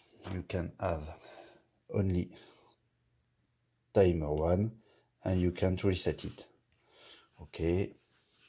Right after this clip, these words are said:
I reset and with auto isolated enter input. Okay. I can reset.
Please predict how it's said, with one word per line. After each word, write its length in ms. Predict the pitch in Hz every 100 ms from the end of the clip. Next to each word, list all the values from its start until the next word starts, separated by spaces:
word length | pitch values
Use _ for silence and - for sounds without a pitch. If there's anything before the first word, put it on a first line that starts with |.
| - - _ _ _ - -
I 80 | -
reset 540 | 80 78 87 92 - - _ - - - - - - _ -
and 300 | 80 80 - - _ _ - - - -
with 300 | 92 82 78
auto 320 | 87 - 92
isolated 1200 | 80 85 80 82 - - _ _ - - - 92 -
enter 520 | 82 76 85 98 98 - _ _ - - - - _ _
input. 480 | - - 101 - - - _ _ _ _ _ _ _ _ -
Okay. 400 | - 87 - - _ _ _ _ _ _ _ _ _ _ _ _ _ _ _ _ _ - - _ _
I 40 | 95
can 200 | - 85
reset. 460 | 80 - 101 -